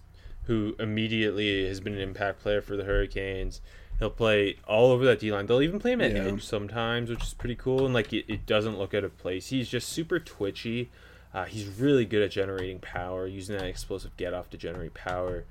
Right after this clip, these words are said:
Speaker 1: Um, you'll see him shoot some gaps. Um, his, uh, his lateral quickness really shows up when kind of getting, uh, from, like, if they're running outside zone, like, getting a gap over.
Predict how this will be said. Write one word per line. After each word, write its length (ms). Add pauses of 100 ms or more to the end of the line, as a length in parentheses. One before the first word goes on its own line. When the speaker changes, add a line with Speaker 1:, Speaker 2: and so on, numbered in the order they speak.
(340)
Speaker 1:
Um, 240
you'll 120
see 180
him 100
shoot 260
some 140
gaps. 680 (500)
Um, 540 (880)
his, 340
uh, 460 (360)
his 220
lateral 580
quickness 560
really 460
shows 460
up 340
when 440 (140)
kind 160
of 120 (580)
getting, 540
uh, 600 (1160)
from, 540
like, 280
if 400
they're 100
running 240
outside 280
zone, 240
like, 180
getting 220
a 80
gap 340
over. 420